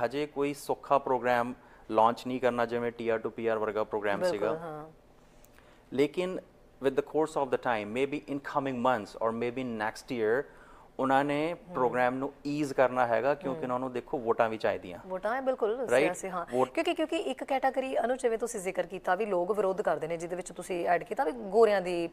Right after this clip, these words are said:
Speaker 2: ਕੈਟਾਗਰੀ,
Speaker 1: ਯੈਸ,
Speaker 2: because ਉਹ
Speaker 1: ਯੈਸ।
Speaker 2: ਇਮੀਗ੍ਰੈਂਟਸ ਤੋਂ ਦੁਖੀ ਹੋਏ ਪਏ ਸੀਗੇ। ਹੁਣ ਉਹਦੇ ਨਾਲ ਨਾਲ ਇੱਕ ਫੈਕਟਰ ਇਹ ਵੀ ਹੈ ਵੀ ਜਿਹੜੇ ਇੱਥੇ ਰਹਿੰਦੇ ਲੋਕ ਨੇ, ਜਿਹੜੇ ਚਾਹੇ ਅਸੀਂ ਕਿਉਂ ਨਾ ਹੋਈਏ, ਚਾਹੇ ਸਾਡੀ ਕਮਿਊਨਿਟੀ ਹੋਵੇ, ਉਹ ਵੀ ਵਿਰੋਧ ਕਰਨ ਲੱਗ ਗਏ ਨੇ, ਕਿਉਂਕਿ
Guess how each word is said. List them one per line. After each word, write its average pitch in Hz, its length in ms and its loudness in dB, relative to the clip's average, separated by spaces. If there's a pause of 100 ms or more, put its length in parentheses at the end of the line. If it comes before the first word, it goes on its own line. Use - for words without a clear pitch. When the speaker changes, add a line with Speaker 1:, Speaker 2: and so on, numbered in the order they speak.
(120)
Speaker 2:
ਕੈਟਾਗਰੀ, 185 280 8
Speaker 1:
ਯੈਸ, 165 120 -4
Speaker 2:
because 208 200 6
ਉਹ 262 60 8
Speaker 1:
ਯੈਸ। 277 80 2
Speaker 2:
ਇਮੀਗ੍ਰੈਂਟਸ 277 320 4
ਤੋਂ 285 120 4
ਦੁਖੀ 254 240 0
ਹੋਏ 196 180 6
ਪਏ 160 140 0
ਸੀਗੇ। 160 320 -4 (640)
ਹੁਣ 320 100 10
ਉਹਦੇ 359 220 6
ਨਾਲ 240 260 6
ਨਾਲ 202 520 4 (140)
ਇੱਕ 262 360 2
ਫੈਕਟਰ 247 360 4
ਇਹ 220 220 2
ਵੀ 233 160 0
ਹੈ 190 100 2
ਵੀ 233 140 -4
ਜਿਹੜੇ 208 380 4
ਇੱਥੇ 240 540 0
ਰਹਿੰਦੇ 214 300 4
ਲੋਕ 175 280 0
ਨੇ, 180 280 -4
ਜਿਹੜੇ 196 200 0
ਚਾਹੇ 214 280 6
ਅਸੀਂ 247 220 2
ਕਿਉਂ 220 340 2
ਨਾ 185 80 2
ਹੋਈਏ, 180 200 2
ਚਾਹੇ 202 160 2
ਸਾਡੀ 202 260 4
ਕਮਿਊਨਿਟੀ 190 360 0
ਹੋਵੇ, 165 340 -2 (600)
ਉਹ 302 120 8
ਵੀ 381 80 8
ਵਿਰੋਧ 311 260 8
ਕਰਨ 247 240 4
ਲੱਗ 170 140 4
ਗਏ 156 140 -2
ਨੇ, 156 140 -8 (580)
ਕਿਉਂਕਿ 294 220 4